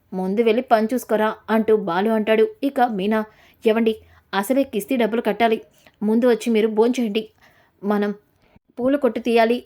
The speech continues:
అలాగే మీరు ట్రిప్‌కి వెళ్ళాలి" అని అంటూ ఉంటే ఇంతలోకి అప్పుడే సత్యం, "బాలు, ఇదిగో కిస్తీ డబ్బులు,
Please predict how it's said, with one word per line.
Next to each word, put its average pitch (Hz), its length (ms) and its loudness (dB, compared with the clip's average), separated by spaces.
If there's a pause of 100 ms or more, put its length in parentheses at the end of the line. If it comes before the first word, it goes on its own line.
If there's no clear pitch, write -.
(100)
అలాగే 214 340 0 (320)
మీరు 254 200 4
ట్రిప్‌కి 226 380 -2
వెళ్ళాలి" 233 340 4 (140)
అని 247 180 2 (120)
అంటూ 202 260 -2
ఉంటే 226 240 2 (400)
ఇంతలోకి 277 500 -2 (140)
అప్పుడే 220 320 0
సత్యం, 220 360 -2 (340)
"బాలు, 190 320 2 (480)
ఇదిగో 233 260 0 (480)
కిస్తీ 240 240 0
డబ్బులు, 214 300 2